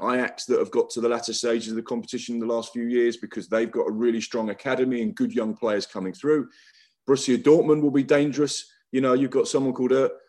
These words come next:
Erling Haaland who's in the side, and everyone is worried about the threat that he poses. So there's no question that, that, that, you know, when you've got a goal scorer in your outfit, um,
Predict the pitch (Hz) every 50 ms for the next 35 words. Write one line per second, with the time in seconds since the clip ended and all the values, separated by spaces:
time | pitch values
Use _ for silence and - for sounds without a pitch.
0 | _ - 135 139 139 135 131 123 156 160 160 135 113 104 95 - - 120 110 98
1 | 113 110 104 98 - - 113 107 107 107 101 - - _ - 127 131 131 135 127
2 | - _ _ _ - 131 143 151 113 139 147 139 131 131 120 123 120 - - _
3 | _ - 123 101 101 120 120 113 113 110 110 101 110 110 107 - - - - _
4 | _ _ _ 104 - - - 123 117 - - 107 90 104 127 127 123 123 120 107
5 | 95 95 85 87 82 - - 107 101 110 107 123 139 139 131 135 - 151 127 120
6 | - - 117 113 110 - - - 117 98 95 104 113 117 104 101 107 120 123 120
7 | 123 123 107 101 - 127 123 127 120 - - 120 113 107 104 104 104 101 104 104
8 | 101 104 107 110 - - - 98 92 - _ _ _ _ _ _ - 104 101 98
9 | 101 95 -